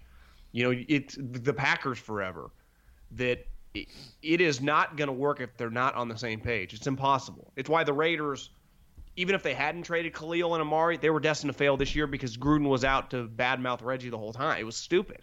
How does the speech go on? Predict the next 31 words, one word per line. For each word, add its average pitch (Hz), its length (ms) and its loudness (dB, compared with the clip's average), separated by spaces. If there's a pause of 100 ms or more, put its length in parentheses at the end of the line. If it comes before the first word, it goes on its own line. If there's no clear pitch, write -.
It - 60 -4
was 135 100 0
a 131 60 0
waste. 151 520 2 (840)
It's 113 100 -12
just 165 220 -4
pointless. - 720 0 (840)
And, 131 460 2 (1900)
like, 147 260 2
it's 151 140 -2
pretty 214 320 2
clear. 156 420 4 (340)
I 151 60 2
mean, 143 220 2
we 170 120 6
already 180 220 6
knew 143 160 -2
Mayock 120 380 -2
was 120 100 -14
really 127 180 -2
smart, 135 440 0 (420)
but 120 260 -4
those 135 220 4
two 127 160 2
are 117 80 4
guys 117 540 4
are 110 180 2
gonna 117 220 -2
be 104 140 -2
like-minded 113 920 2
humans. 104 500 -6